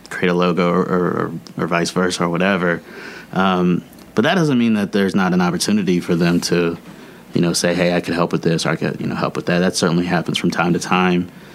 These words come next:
Um, I think that, I think that, like you said, them seeing me, uh, being able to admit my, my shortcomings, yeah, hopefully that opens the door for them to do that. But,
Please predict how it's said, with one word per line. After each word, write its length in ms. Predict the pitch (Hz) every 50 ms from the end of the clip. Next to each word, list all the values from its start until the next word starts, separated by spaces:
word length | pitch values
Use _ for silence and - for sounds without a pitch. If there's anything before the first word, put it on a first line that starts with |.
| - - - -
Um, 560 | 92 95 92 92 92 90 87 82 82 - - - - - - - - - - -
I 100 | - -
think 360 | - - - - 113 107 -
that, 340 | - 104 98 98 98 90 - - - - - - - - - - - - - - - - - - _ - - - - -
I 80 | - -
think 260 | - - 113 123 117
that, 300 | 151 131 107 107 - -
like 300 | - - 113 113 - -
you 100 | 131 170
said, 320 | - - - 90 87 85 80 - 64 - - - - - -
them 340 | - - - 104 107 107 107
seeing 520 | 101 - - - 113 110 104 101 98 95 98
me, 560 | 101 101 104 98 90 87 87 87 90 98 - - - - - - - - - - - - - -
uh, 380 | - 98 98 95 95 - - - - -
being 240 | - 104 104 101 98
able 160 | 95 92 92
to 160 | 92 - 101 90
admit 320 | 87 92 92 92 - -
my, 380 | 95 90 90 90 92 92 92 - - - - - - -
my 60 | 85
shortcomings, 760 | 87 - 104 104 113 - - - 90 90 90 90 90 - - - - - - - - - - - - - -
yeah, 320 | 139 147 113 92 92 92
hopefully 600 | 87 - - - - - 98 104 95 107 107 104
that 160 | 104 98 98 98
opens 360 | 104 101 - 110 98 92 -
the 100 | - 87
door 280 | - 95 92 98 95 95
for 180 | - - 95 87
them 200 | 90 92 98 95
to 60 | 104
do 200 | 95 98 104 107 107
that. 260 | 123 127 131 127 131
But, 320 | - 95 90 90 87 175